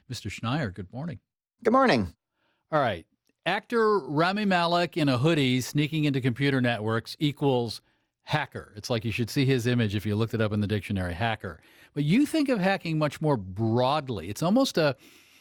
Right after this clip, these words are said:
Speaker 1: a way of thinking.
Speaker 2: It really is a way of thinking. And actually, a hack follows the letter of the rule, even though it subverts the intent.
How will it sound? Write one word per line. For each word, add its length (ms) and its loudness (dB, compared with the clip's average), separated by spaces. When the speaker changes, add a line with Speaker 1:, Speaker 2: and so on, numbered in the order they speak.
Speaker 1:
a 100 2
way 280 2
of 140 -6
thinking. 460 -2
Speaker 2:
It 120 2
really 260 2
is 140 2
a 40 0
way 140 2
of 100 -4
thinking. 320 -4
And 120 2
actually, 460 -2
a 40 -6
hack 300 -6
follows 720 0
the 140 2
letter 520 0
of 320 -4
the 100 -2
rule, 680 -2
even 320 0
though 340 2
it 140 -6
subverts 680 -2
the 180 -4
intent. 500 -8